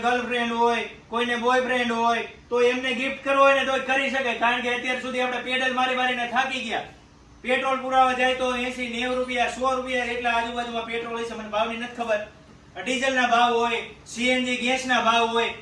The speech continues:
પણ હવે ચિંતા નહીં કરવાની, ચાર્જિંગમાં ગમે ત્યાં લાઇટમાં દોરડું ભરાવી દેવાનું, ચાર્જિંગ થઈ જાય. મંડો દોડાવા ચાલીસ કિલોમીટરથી લઈ એકસો ને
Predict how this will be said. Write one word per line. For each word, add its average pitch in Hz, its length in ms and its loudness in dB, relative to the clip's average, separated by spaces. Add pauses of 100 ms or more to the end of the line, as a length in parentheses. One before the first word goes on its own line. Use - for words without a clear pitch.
(140)
પણ 233 140 2
હવે 269 140 4
ચિંતા 285 360 0
નહીં 285 160 2
કરવાની, 277 340 2
ચાર્જિંગમાં 254 500 2
ગમે 262 160 0
ત્યાં 254 160 0
લાઇટમાં 254 460 2
દોરડું 254 280 2
ભરાવી 277 300 4
દેવાનું, 240 320 -2 (300)
ચાર્જિંગ 262 420 2
થઈ 277 180 0
જાય. 240 160 -2 (220)
મંડો 269 360 2
દોડાવા 277 420 6 (300)
ચાલીસ 277 440 2
કિલોમીટરથી 277 540 -2
લઈ 294 160 2 (380)
એકસો 277 220 -4
ને 269 140 -4